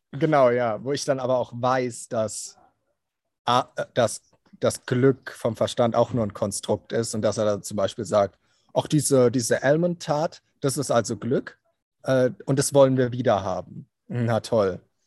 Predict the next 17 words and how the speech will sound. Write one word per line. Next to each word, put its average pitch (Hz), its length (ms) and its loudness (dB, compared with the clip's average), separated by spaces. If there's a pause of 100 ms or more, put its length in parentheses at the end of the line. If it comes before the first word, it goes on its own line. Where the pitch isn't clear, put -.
(140)
Jetzt - 120 -10
haben 135 140 6
wir 120 100 4
schon 127 160 0
eine 123 80 -2
Begierde 131 360 0
geschaffen 156 520 -4
und 127 180 -4
jetzt 120 200 -2
viel 135 120 -2
Spaß 123 380 -2
beim, 117 640 -2 (920)
jetzt, 135 220 -4
jetzt 135 180 0
wird 143 120 -2
das 135 100 -6
Leid 139 380 0